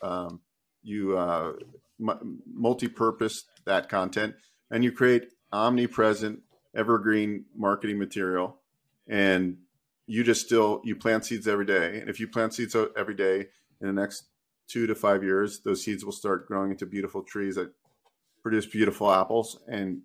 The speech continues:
you can enjoy those apples and make applesauce and apples, apple, uh, juice and, and, and reap the rewards, right? Like, it's really not that hard if you're willing to do the work. And, and, um,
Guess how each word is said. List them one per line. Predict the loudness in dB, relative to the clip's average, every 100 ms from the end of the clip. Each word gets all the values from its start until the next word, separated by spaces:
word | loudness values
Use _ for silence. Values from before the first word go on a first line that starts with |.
| _ -10
you | -8
can | -4
enjoy | -2 0 0
those | 0 2
apples | 0 -2 -8 -8
and | -10
make | -10 -8
applesauce | -6 -6 -6 0 2 2 -2
and | -16 -16 _ _ -20
apples, | -20 -12 -14 -14 _ -6
apple, | -6 -4 -4 -2
uh, | -2 -4 -8
juice | -10 -6 -6 -6
and, | -10 -14 _ _ -10
and, | -10 -10 _ 0
and | 4
reap | 6 6
the | 6
rewards, | 8 8 10 8 10
right? | 8 10
Like, | 6 4 0 _ _
it's | -6 -4
really | 0 4 6
not | 8 6 6
that | 4
hard | 8 6
if | 6
you're | 0
willing | 2 2 2
to | -2
do | -2 -2
the | -2
work. | 2 2 0 -4 -10
And, | -8 -10
and, | -14 -12 -8
um, | -6 -6